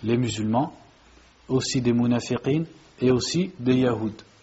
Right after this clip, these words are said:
mais qui ont été par la suite chassés, entre guillemets, de Médine. Donc là, il allait être confronté à des chrétiens et à des juifs. Donc le prophète, sallallahu alayhi wa sallam, en disant ça, il y a une sorte ici de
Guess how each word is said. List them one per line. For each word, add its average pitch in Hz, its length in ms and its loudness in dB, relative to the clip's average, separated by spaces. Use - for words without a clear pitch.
mais 117 140 0
qui - 120 -6
ont 113 80 0
été 127 340 -2
par 107 160 2
la 107 100 0
suite - 260 -8
chassés, 139 460 -6
entre - 220 -12
guillemets, 113 320 -2
de 120 100 2
Médine. 107 360 0
Donc 117 200 -2
là, 160 120 6
il 151 120 4
allait 131 220 2
être 127 160 -4
confronté 123 500 -2
à 135 80 2
des 113 120 -2
chrétiens 127 480 -6
et 117 80 -4
à 113 80 0
des 107 160 -6
juifs. 90 380 -14
Donc 120 180 0
le 170 100 6
prophète, 151 360 0
sallallahu 120 220 2
alayhi 135 100 0
wa 139 100 0
sallam, 120 120 -2
en 113 40 -2
disant 113 320 -2
ça, 160 340 -4
il 120 160 -6
y 123 60 2
a 131 60 2
une 117 80 -2
sorte - 340 -6
ici 135 220 -6
de 127 240 -2